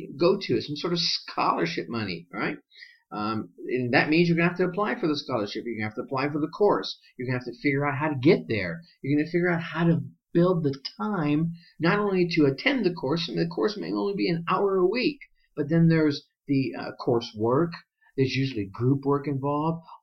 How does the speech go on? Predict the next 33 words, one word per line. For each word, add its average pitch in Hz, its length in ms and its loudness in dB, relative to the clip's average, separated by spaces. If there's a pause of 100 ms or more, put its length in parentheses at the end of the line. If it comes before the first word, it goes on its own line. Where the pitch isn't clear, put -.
(100)
All 180 200 -4
these 180 220 0
things 175 180 0
are 156 60 0
gonna 143 160 -2
take 165 220 -2
a - 120 -20
piece 170 220 -2
of 165 40 -2
your 156 140 0
time. 151 380 -6 (320)
Who's 202 220 -4
gonna 196 200 0
do 170 240 2
the 170 140 -2
things 170 440 2 (200)
that 151 160 -2
you 165 160 2
would 151 140 6
normally 180 300 4
be 170 140 2
doing 214 260 0
that - 220 -6
time? 101 220 -10 (440)
And 156 100 0
if 170 80 0
you 185 140 4
have, - 160 0
if - 180 -4
that's 196 220 -2
all 170 200 -2
free 294 240 -2
time, 170 340 -6